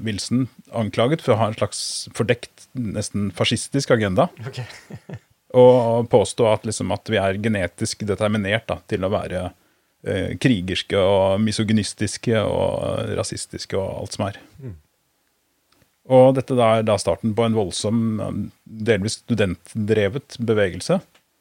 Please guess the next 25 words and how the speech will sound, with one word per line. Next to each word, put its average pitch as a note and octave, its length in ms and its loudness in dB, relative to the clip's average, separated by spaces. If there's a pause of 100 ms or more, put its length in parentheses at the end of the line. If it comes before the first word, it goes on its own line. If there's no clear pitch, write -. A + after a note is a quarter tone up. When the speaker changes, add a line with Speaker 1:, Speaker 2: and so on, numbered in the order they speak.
(460)
Speaker 1:
eh, A2 320 0
og A2 580 0
som, G#2 300 -2
eh, G#2 240 -4 (760)
eh, E2+ 180 -4
med G#2 260 -2
liksom G2+ 180 -4
et, - 80 -6 (120)
et - 160 -8
høydepunkt A#2+ 680 2
var A#2+ 120 4
da A2 120 4
han G#2 180 0
skulle G#2 300 -4
prate - 460 2
på A2+ 220 2
en, G#2 160 -2
eh, G2+ 220 -6 (720)
eh, A2 180 0 (140)
på - 200 -6
en, - 180 -10
eh, F#2 300 -4 (1160)
eh, G2 280 -8 (440)
på A#2 100 0
en, A2 100 -2